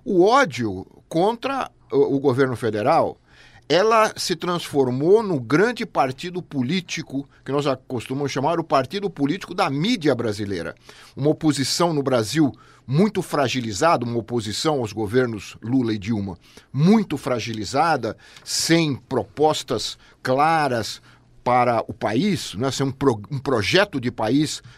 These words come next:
claro que empolgasse as pessoas para votarem nessa oposição, essa oposição acabou sendo suplantada pela mídia.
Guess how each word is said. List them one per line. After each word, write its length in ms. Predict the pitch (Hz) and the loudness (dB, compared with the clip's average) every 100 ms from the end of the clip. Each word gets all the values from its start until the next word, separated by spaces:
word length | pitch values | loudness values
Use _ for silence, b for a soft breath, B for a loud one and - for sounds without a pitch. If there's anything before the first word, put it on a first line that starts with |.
| b | b
claro 400 | 123 131 165 143 | -2 2 4 2
que 100 | - | 0
empolgasse 720 | 135 135 127 104 139 185 - | -4 -2 -2 2 4 4 -2
as 120 | 117 - | -10 -8
pessoas 440 | 107 104 156 165 | -8 -6 -4 -4
para 160 | - 120 | -4 -4
votarem 560 | 113 104 - 190 156 | -4 -4 2 2 2
nessa 220 | 123 117 | 0 -4
oposição, 640 | 110 - 98 101 170 202 - B B B B B | -6 -8 -8 -4 0 0 0 B B B B B
essa 300 | 170 185 208 | 2 4 0
oposição 560 | - 175 143 127 202 | 0 -2 -2 -2 -2
acabou 340 | 202 185 170 175 | -2 -2 -2 -2
sendo 240 | - 165 | -2 -4
suplantada 840 | 160 - 247 - 165 131 160 170 180 | -4 -4 -6 -4 -4 0 0 2 0
pela 240 | 175 165 | 0 0
mídia. 440 | 120 139 90 95 | 0 0 -2 -8